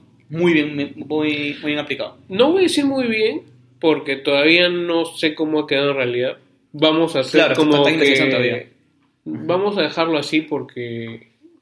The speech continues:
Speaker 2: yo no estoy seguro.
Speaker 1: Ujú.
Speaker 2: Pero es una sospecha, ¿no? Que sea de, de que él, este
Speaker 1: Ah, bueno, entonces te quedamos ahí en que, en que está, en que Merino, bueno, en realidad todo es investigación, en realidad.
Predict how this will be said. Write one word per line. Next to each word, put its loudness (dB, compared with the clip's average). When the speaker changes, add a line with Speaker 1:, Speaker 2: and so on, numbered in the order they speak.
Speaker 2:
yo -2
no -2
estoy -2
seguro. -4
Speaker 1:
Ujú. -12
Speaker 2:
Pero -4
es -6
una 0
sospecha, -2
¿no? -8
Que -8
sea -4
de, -2
de -8
que 6
él, 4
este -6
Speaker 1:
Ah, -8
bueno, -4
entonces -2
te -18
quedamos -6
ahí -4
en -8
que, -12
en -20
que -18
está, -6
en -10
que -6
Merino, -4
bueno, -8
en -10
realidad 0
todo 2
es 2
investigación, -6
en -20
realidad. -20